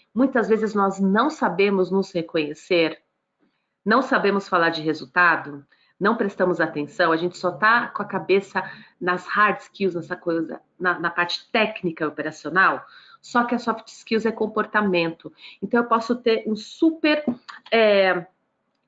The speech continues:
conhecimento técnico, mas, mas, assim, no relacionamento com as pessoas, as pessoas, elas olham como pra mim? Elas, elas têm medo de mim?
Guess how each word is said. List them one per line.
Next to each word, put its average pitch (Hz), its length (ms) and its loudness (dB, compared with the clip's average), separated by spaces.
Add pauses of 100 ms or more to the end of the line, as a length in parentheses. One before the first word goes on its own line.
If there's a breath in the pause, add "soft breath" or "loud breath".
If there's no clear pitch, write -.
(120)
conhecimento 226 640 4
técnico, - 600 -4
mas, 208 280 -2 (1040 soft breath)
mas, 330 420 2 (200)
assim, 370 280 0
no 349 180 4
relacionamento 330 880 4
com 202 80 -2
as 190 80 -6
pessoas, 156 760 -6 (520)
as 277 140 0
pessoas, 339 340 2
elas 339 240 4
olham 320 240 2
como 208 380 2
pra - 160 -2
mim? 139 260 -4 (800 loud breath)
Elas, 294 400 2
elas 254 220 2
têm 320 160 4
medo 240 260 2
de 160 140 -6
mim? 160 380 0